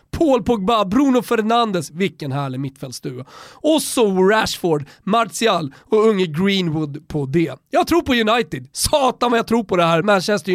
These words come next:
United-laget. Och det är väl såklart att de löser C L till slut. När Villa besegrats på torsdag, ja, då tror jag att de är om Leicester, som torskar mot Arsenal, som tar sin fjärde raka seger. United går rent. De går banne mig rent.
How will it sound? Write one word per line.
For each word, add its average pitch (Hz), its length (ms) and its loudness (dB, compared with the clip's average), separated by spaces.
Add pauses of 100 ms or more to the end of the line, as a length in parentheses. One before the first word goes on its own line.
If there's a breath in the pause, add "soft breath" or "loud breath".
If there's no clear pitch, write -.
United-laget. 160 680 0 (400 loud breath)
Och 302 100 2
det 277 120 2
är 262 120 2
väl 226 180 0
såklart 233 760 0
att 151 80 -4
de 165 120 0
löser 165 440 0
C 147 260 -4
L 135 120 -8
till 143 140 -8
slut. 131 340 -14 (200 soft breath)
När 196 180 2
Villa 285 300 2
besegrats 240 540 0
på 190 100 -4
torsdag, 220 400 0 (220 soft breath)
ja, 190 180 2
då 170 120 -2
tror 175 220 2
jag 160 80 4
att 151 80 -4
de 151 140 -2
är 151 120 0
om 143 160 -2
Leicester, 143 460 -6 (120)
som 285 260 -2
torskar 247 320 0
mot 226 160 -2
Arsenal, 190 460 0 (140 loud breath)
som 262 220 -2
tar 233 180 0
sin 196 240 -2
fjärde 175 380 0
raka 147 280 -2
seger. 123 360 -14 (340)
United 233 280 0
går 196 140 4
rent. 190 380 -2 (180)
De 277 200 2
går 240 200 4
banne 190 360 0
mig 175 180 2
rent. 151 400 -6